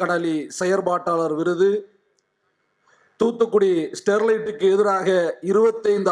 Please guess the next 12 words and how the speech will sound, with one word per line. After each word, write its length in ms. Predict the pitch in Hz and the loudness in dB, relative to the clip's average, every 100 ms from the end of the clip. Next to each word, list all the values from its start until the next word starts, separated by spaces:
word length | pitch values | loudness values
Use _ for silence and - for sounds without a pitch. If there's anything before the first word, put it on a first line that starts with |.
| 180 | 0
ஆண்டுகளாக 500 | 214 208 196 190 180 | 0 0 0 -2 0
களத்தில் 420 | 185 190 - 185 - | 0 0 -4 -6 -2
போராடுபவர், 680 | 185 180 180 175 185 196 196 - _ _ _ _ _ _ - | 0 0 0 2 2 0 -4 -12 _ _ _ _ _ _ -2
பேராசிரியர் 760 | 214 233 208 208 196 196 180 160 185 | 0 0 -2 -2 0 2 0 -2 -4
மற்றும் 380 | 190 202 190 165 - 185 | -2 -2 -2 -4 -4 -2
மனித 220 | 233 240 226 | 2 2 2
உரிமை 200 | 208 202 190 | 2 2 2
செயற்பாட்டாளர், 840 | 190 208 202 196 190 185 185 196 - - _ _ _ _ | 2 2 2 -2 -2 0 0 0 -4 -16 _ _ _ _
சூழலியல் 640 | - 240 247 226 220 208 180 180 | 0 2 2 2 2 2 2 0
உரிமை, 320 | 220 220 226 220 - _ _ _ | 0 2 0 0 -8 _ _ _
எளிய 320 | 180 226 262 254 226 | 0 2 2 2 0
மக்களின் 380 | 214 208 202 | 0 -2 0